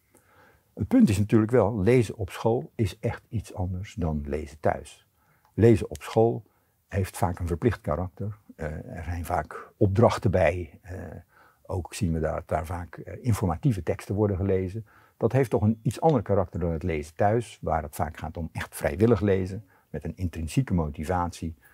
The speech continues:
Er zijn geen opdrachten bij en, eh, daar worden veelal, eh, fictieteksten gelezen, verhalen en veel minder informatieve teksten.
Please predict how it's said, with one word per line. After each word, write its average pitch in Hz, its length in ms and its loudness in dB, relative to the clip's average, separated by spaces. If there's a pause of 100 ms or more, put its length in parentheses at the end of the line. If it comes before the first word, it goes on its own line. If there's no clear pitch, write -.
(120)
Er - 120 -6
zijn 85 180 -2
geen 107 160 2
opdrachten 110 500 4
bij 92 300 -4 (320)
en, 85 320 -2
eh, 85 220 -10
daar 90 200 -2
worden 82 220 -2
veelal, 85 540 -2 (140)
eh, 76 120 -14 (120)
fictieteksten - 680 -2
gelezen, 80 380 -10
verhalen 85 560 2
en 87 120 -8
veel 82 160 -6
minder 85 360 -6
informatieve 95 600 -4
teksten. - 360 -20